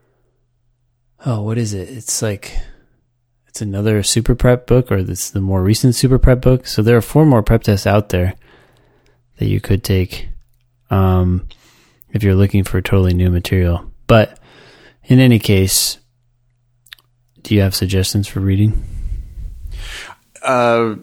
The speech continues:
Speaker 2: redo the ones you've already done before. People make way too big of a deal about, "Oh, I've seen that test, and so now I can't do it again."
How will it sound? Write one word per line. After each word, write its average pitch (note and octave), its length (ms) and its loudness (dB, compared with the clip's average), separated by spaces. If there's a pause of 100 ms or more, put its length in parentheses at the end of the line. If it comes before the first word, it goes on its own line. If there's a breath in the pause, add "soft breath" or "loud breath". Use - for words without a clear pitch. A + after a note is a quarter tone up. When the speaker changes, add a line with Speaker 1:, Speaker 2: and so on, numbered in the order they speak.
(640)
Speaker 2:
redo A#2+ 540 0
the A2+ 80 2
ones A2 220 2
you've G2+ 100 -2
already G#2 220 2
done G#2 200 4
before. F#2 440 0 (140)
People A#2+ 340 0
make G2+ 380 -2
way G2+ 160 0
too G2 180 -4
big F#2 160 -4
of F2+ 100 -4
a F#2 60 -2
deal F#2 260 -2
about, D#2+ 500 -4
"Oh, E2+ 100 -6
I've E2 180 -6
seen F#2 260 -6
that D#2+ 180 -8
test, F2+ 320 -4
and D2+ 60 -10
so D#2 80 -6
now E2 160 -6
I D#2+ 60 -6
can't E2 260 -8
do F2+ 140 -8
it D#2 80 -6
again." D2+ 340 -10